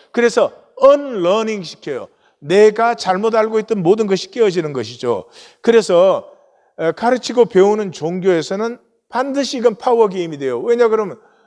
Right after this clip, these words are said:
"네 가르침, 내, 내 배움 어느 것이 옳느냐?" 그렇게 되는 거죠. 그렇지만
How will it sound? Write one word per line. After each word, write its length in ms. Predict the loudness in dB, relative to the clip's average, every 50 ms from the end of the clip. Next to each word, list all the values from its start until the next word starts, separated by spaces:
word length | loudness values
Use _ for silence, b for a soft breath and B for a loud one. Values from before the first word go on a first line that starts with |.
| b b _ _ _ _ -8
"네 180 | -4 -2 2
가르침, 580 | 4 4 4 2 0 -4 -8 -8 -6 -6 -6 -4
내, 160 | -2 -2 -4 -4 -6 _ -20 -20 -16 -6
내 220 | -2 0 0 2
배움 340 | 4 4 2 2 2 -2 -6 -6
어느 200 | -4 -4 -2 -2
것이 180 | -2 -2 -2
옳느냐?" 580 | -2 0 0 0 0 0 2 2 4 2 2 0
그렇게 260 | -2 -4 -4 -4 -4
되는 220 | -4 -6 -6 -6
거죠. 300 | -6 -8 -6 -6 -10 -12 b b b b b b -2
그렇지만 640 | 0 0 0 0 -2 -6 -4 -2 -2 -2 -2 -4